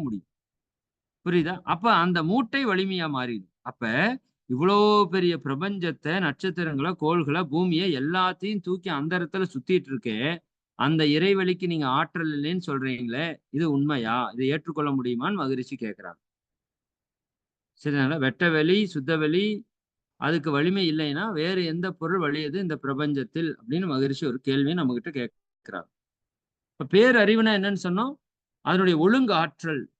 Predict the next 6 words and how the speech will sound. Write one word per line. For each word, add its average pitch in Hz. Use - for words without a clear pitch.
அறிவு 208
என்றும் 196
பேரறிவு 196
என்றும் 170
பேசப்படுகிறது. 113
அதனுடைய 196